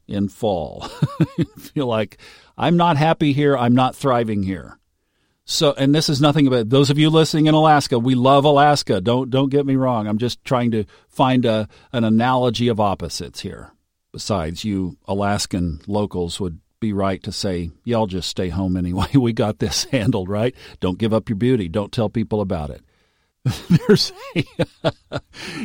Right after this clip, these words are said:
you know, they have those highway signs over the highway and L E Ds now.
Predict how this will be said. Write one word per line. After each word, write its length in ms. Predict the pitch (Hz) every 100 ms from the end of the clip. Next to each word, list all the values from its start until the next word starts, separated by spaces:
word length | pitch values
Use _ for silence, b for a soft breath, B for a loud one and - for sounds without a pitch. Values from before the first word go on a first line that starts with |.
| B
you 60 | 208
know, 160 | 190
they 60 | 165
have 120 | 143
those 280 | 143 131 - _ -
highway 380 | 139 143 139 143
signs 640 | - 135 135 131 135 - -
over 180 | 131
the 80 | 127
highway 460 | 113 127 123 127 127
and 440 | 113 110 101 113
L 160 | 120 131
E 120 | 127
Ds 320 | 127 131 123
now. 320 | 131 127 123